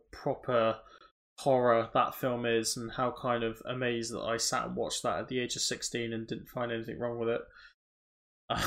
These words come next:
so yeah, no, Evil Dead Two is, is truly something special, and I'm really happy that you've, you've liked it and we've gotten a chance to talk about it.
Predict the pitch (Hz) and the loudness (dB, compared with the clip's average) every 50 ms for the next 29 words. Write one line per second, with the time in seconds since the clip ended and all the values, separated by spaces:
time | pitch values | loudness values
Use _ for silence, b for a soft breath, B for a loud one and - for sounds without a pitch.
0 | 87 - - - - - 135 127 123 123 117 113 110 110 - - - - - 135 | 0 0 0 0 2 4 4 4 6 6 6 6 6 4 0 -8 -18 -10 -4 0
1 | 127 120 117 - 160 160 165 175 175 165 160 - - 160 147 131 123 120 - - | 2 2 4 6 6 8 8 10 8 8 8 8 6 6 8 6 6 4 2 0
2 | - - - 131 - - - - - - - - - - _ _ _ _ _ _ | -2 -2 -2 -2 -2 0 0 0 0 0 0 -2 -4 -8 _ _ _ _ _ _
3 | _ _ _ _ _ _ _ _ _ - - 147 131 127 - 135 123 120 120 - | _ _ _ _ _ _ _ _ _ -2 0 2 2 2 2 0 0 -2 0 2
4 | 131 123 - - 127 123 120 120 123 117 117 113 117 113 - - 120 113 113 110 | 2 2 2 0 -2 -2 -2 0 0 0 0 0 -2 -2 -4 -4 -4 -4 -4 -4
5 | - - 120 117 117 - - - - 123 113 113 123 113 107 95 - - - 117 | -4 -4 -6 -6 -8 -8 -10 -8 -6 -6 -4 0 0 0 0 0 -2 -4 -4 -4
6 | 95 90 113 117 117 113 - - 87 110 107 - - - - - - - - 135 | -4 -4 -4 -6 -6 -6 -8 -8 -8 -8 -6 -6 -8 -6 -6 -8 -8 -8 -8 -8
7 | - - 131 120 117 110 113 - - | -6 -6 -4 -2 -2 -2 -2 -4 -6